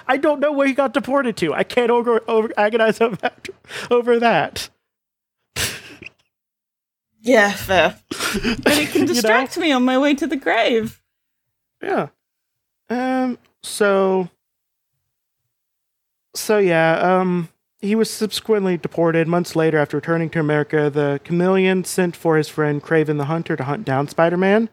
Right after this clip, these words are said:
Speaker 1: thus initiating a long enmity, enmity between Spider-Man and Kraven. Spider-Man captured Kraven,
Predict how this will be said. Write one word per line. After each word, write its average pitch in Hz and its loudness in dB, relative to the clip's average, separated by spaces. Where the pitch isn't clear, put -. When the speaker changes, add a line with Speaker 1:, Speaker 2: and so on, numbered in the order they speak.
Speaker 1:
thus - -2
initiating 170 2
a 147 2
long 160 2
enmity, 151 -4
enmity 165 0
between 165 -4
Spider-Man 135 -2
and 127 -4
Kraven. 143 -6
Spider-Man 208 2
captured 180 -2
Kraven, 165 0